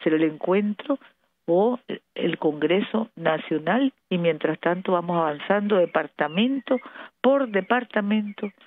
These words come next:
con gran conciencia del amor que le debemos a la patria y del amor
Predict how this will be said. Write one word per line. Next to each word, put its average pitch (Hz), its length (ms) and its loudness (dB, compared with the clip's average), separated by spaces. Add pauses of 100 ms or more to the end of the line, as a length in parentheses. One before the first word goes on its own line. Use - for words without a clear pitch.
(360)
con 156 360 -8
gran 196 460 0
conciencia 165 1080 -4 (360)
del 185 300 4
amor 233 400 0
que - 140 0
le 208 120 2
debemos 185 440 2
a 160 60 2
la 151 100 0
patria 247 480 0 (420)
y 185 140 2
del 156 200 2
amor 233 460 0